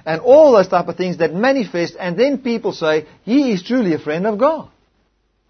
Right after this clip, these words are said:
So, by faith, he was made righteous,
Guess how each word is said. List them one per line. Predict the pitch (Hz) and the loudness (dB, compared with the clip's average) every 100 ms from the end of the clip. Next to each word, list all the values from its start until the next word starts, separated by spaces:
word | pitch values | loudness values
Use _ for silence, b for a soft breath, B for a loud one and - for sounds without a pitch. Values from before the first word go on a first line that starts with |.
| _ _ _ _ _ _ _ | _ _ _ _ _ _ _
So, | _ 208 202 185 B B | _ 0 2 0 B B
by | 131 185 190 | 2 4 4
faith, | - 277 294 240 - b b | 2 2 4 0 -8 b b
he | 180 | 0
was | 202 196 170 | 4 4 4
made | 175 170 123 | 2 2 2
righteous, | 190 302 - 147 160 | 2 2 0 0 0